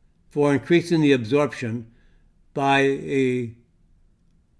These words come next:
powerful effect of seven hundred percent, seven times.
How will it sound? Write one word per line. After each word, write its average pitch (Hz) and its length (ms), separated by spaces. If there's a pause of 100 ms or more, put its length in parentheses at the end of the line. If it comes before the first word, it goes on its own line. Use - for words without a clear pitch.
(720)
powerful 160 480
effect 131 440 (240)
of 123 160
seven 147 400
hundred 110 420 (840)
percent, 117 540 (880)
seven 156 320
times. 127 580